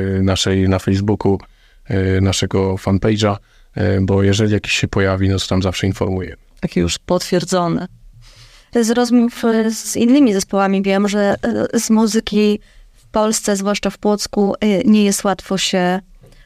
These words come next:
Speaker 3: utrzymać.
Speaker 2: Utrzymujemy się.
Speaker 3: No, tak, tak myślałam, to każdy jeden z moich rozmówców tak mówi,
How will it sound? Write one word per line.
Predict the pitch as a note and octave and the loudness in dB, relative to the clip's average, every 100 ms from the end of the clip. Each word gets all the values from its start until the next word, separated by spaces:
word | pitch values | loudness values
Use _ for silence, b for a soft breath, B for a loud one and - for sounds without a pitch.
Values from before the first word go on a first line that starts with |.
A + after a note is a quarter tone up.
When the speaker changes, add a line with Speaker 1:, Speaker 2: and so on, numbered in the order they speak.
| b | b
Speaker 3:
utrzymać. | A3 G3+ - - F3+ E3+ F3+ | -4 -2 -2 0 0 0 0
Speaker 2:
Utrzymujemy | G3+ B3 B3 C4 B3+ G#3 | 0 2 4 6 4 4
się. | - F3 E3+ - F3+ G#3 F3+ F3 E3 - B3 | 0 -2 -2 -2 -4 -2 -2 -4 -8 -4 -2
Speaker 3:
No, | A3+ G#3 - G3+ G#3 | 0 0 -4 -10 -6
tak, | - G3+ A3 | -4 -4 -4
tak | G#3+ | -4
myślałam, | G#3+ G3+ C4 B3 | -4 -2 0 0
to | A#3 | 0
każdy | A#3 B3 A3 | -2 -2 0
jeden | A3+ A3 G#3+ G#3 | 0 2 0 -2
z | - | -4
moich | A3+ A3 B3+ | -2 0 0
rozmówców | C4+ A3+ C4+ A#3 A#3 A3 | 0 0 0 0 0 0
tak | A3+ | 0
mówi, | B3 | -2